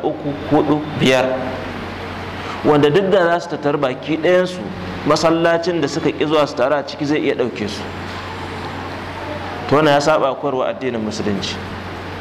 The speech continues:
Tsintsinka haɗin kan al'ummar musulmi ne, kuma rasar da abin da Allah yake buƙatar bayi su yi ne na raya masallatai.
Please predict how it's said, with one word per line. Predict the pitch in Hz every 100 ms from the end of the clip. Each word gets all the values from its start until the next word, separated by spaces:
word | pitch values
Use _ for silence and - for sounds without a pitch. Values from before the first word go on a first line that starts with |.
| - - - -
Tsintsinka | - - 175 180 160 139 117 - - - - - - - - -
haɗin | 127 151 131
kan | 147 -
al'ummar | 117 143 143 127
musulmi | 113 113 143
ne, | 139 117
kuma | 143 160 160 - - - - - - - - - - - - - 151 - - - -
rasar | 143 170 180 190 156
da | 220 - - -
abin | - 123 160
da | 143 -
Allah | 151 139
yake | 147 143
buƙatar | 113 - 139 147 147 117
bayi | 117 139 156
su | 151 131
yi | 147
ne | 135
na | 127 131
raya | 131 123
masallatai. | 110 104 92 82 -